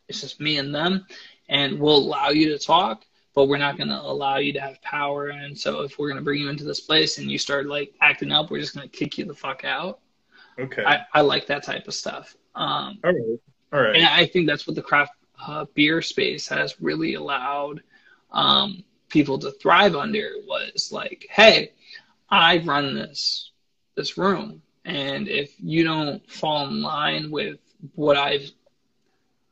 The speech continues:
Speaker 1: put expectations to be, it's not gonna work well." And I think that that's really important. And so again, it's about moder-,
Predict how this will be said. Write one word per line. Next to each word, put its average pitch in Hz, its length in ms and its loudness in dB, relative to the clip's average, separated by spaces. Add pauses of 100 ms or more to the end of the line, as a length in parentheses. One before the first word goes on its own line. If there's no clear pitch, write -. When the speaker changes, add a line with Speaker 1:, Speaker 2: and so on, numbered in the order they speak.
(140)
Speaker 1:
put 185 260 2
expectations 147 840 -2
to 151 60 -12
be, 165 420 -8 (1600)
it's 151 160 -4
not 151 180 0
gonna 127 200 -8
work - 340 -2
well." - 220 -12 (800)
And 143 280 -2
I 147 140 -2
think 147 260 -10
that 139 260 -2
that's 147 320 -6
really - 320 -4
important. - 500 -4 (100)
And 156 220 -14
so 170 140 -6
again, 175 340 -2
it's - 120 -14
about 143 200 -6
moder-, 156 520 -4